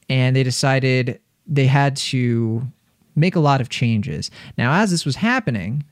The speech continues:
in twenty seventeen, Zack Snyder dealt with a very tragic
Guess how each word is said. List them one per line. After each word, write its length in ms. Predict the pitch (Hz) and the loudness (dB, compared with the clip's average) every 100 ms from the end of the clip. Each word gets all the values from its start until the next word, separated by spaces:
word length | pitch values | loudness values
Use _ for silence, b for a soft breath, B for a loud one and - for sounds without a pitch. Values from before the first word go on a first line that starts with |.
| - | -6
in 100 | 147 | -4
twenty 280 | - 143 | 0 -2
seventeen, 800 | 131 120 107 110 160 151 113 110 B B B B | 0 -2 -2 -4 -2 0 0 -2 B B B B
Zack 240 | - 127 | -2 -2
Snyder 360 | - 135 127 120 | -2 -2 -2 -2
dealt 240 | 131 117 | -2 -4
with 180 | 113 127 | -4 -6
a 260 | 107 104 107 - - | -4 -4 -4 -8 -10
very 340 | 135 156 151 | -2 0 0
tragic 960 | - - 127 117 123 120 113 - - | -2 -6 -2 0 0 -2 -2 -8 -20